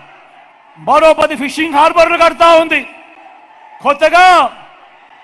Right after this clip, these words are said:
మరో ఆరు ఫిష్ ల్యాండింగ్ సెంటర్లు కడతా ఉంది.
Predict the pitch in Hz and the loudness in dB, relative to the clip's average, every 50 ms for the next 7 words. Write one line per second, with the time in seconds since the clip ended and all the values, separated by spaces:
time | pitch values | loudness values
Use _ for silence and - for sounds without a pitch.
0 | _ _ _ - - - - - 320 311 311 294 285 294 320 330 320 - 277 311 | _ _ _ -16 -8 -4 -2 0 2 2 2 2 2 0 0 -2 -4 -4 -6 -8
1 | 254 - 247 262 262 269 311 311 339 339 311 - 302 320 320 330 339 320 330 320 | -8 -8 -6 -4 -2 -2 -2 -2 -4 -6 -4 -2 -2 -2 0 -2 -4 -4 -2 -2
2 | 330 320 - - 330 339 330 339 330 311 285 | -2 -2 0 0 0 0 0 0 -2 -6 -10